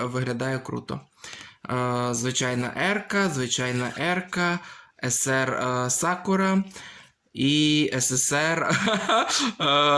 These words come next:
Орочимару, також в першій пачці. Е, одне жабенятко буде зараз кричати сильно-сильно. Е, перейдемо до наступної пачки.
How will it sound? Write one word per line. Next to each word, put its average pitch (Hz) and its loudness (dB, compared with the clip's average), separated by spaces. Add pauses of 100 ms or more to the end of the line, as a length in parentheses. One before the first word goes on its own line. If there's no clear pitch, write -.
Орочимару, 135 2
також 135 0
в 131 -6
першій 131 0
пачці. 196 0 (340)
Е, 135 -2
одне 135 2
жабенятко 143 0
буде 135 0
зараз 135 0
кричати 135 -2
сильно-сильно. 127 -2 (600)
Е, 127 -2 (120)
перейдемо 123 -2
до 123 0
наступної 180 0
пачки. 202 0